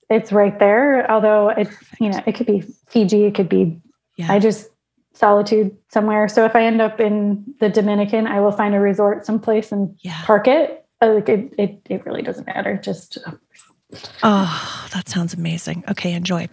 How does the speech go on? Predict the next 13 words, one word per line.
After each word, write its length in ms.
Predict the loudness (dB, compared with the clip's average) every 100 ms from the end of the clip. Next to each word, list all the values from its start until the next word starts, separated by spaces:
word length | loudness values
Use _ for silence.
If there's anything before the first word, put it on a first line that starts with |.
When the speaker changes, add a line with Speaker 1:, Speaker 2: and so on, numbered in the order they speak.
| _ 0
Speaker 2:
What 140 | 2
about 240 | 2 2
business 380 | 0 0 -2 -2
related? 320 | -4 -4 -4
What's 180 | -4 -2
your 80 | -2
biggest 400 | 0 -2 -4 -12 -8
business 360 | -4 -2 -2 -2
related 380 | -6 -6 -8 -8
money 160 | -10 -12
splurge? 560 | -14 -14 -12 -10 -10 _ _ _ _ _ _
Speaker 1:
Yoga 300 | 0 2 2
training. 440 | 0 0 0 -2